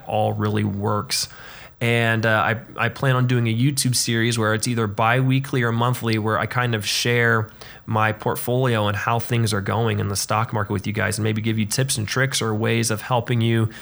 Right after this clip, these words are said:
um, invest. And I think it's going to be a really beneficial thing for you guys out there who are maybe confused or just enjoy hearing this or how I find these stocks or, you know, what brings it to my mind.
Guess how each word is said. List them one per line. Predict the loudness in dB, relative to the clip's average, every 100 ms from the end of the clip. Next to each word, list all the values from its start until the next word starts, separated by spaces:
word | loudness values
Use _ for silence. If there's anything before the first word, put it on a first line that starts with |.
| -16 -18 -8 -2
um, | 2 2 2 0 0
invest. | 0 2 2 2 0 -4 -4
And | -4 0
I | 0
think | 0 0
it's | 0 -2
going | 0 0
to | 0
be | -2 -2 -2
a |
really | -2 0 0 0
beneficial | -2 0 -2 -2 -2 -2 -2
thing | -2 -2
for | -2
you | -2
guys | 0 0 0
out | -2
there | -2 0
who | 0
are | 0
maybe | 0 0
confused | -2 -2 0 0 0
or |
just | 0 -2 -2
enjoy | -2 0 2
hearing | 2 2
this | 2 0
or | -2
how | -2 0
I | -2
find | -2 -2 -2
these | -4
stocks | -2 -2 -2 -2
or, | -2 -4 -6 -16 -18 -6
you | 0
know, | 0 0 -2
what | -2 -2
brings | 0 0 -2
it | -4
to |
my | -4
mind. | -2 0 -2 -4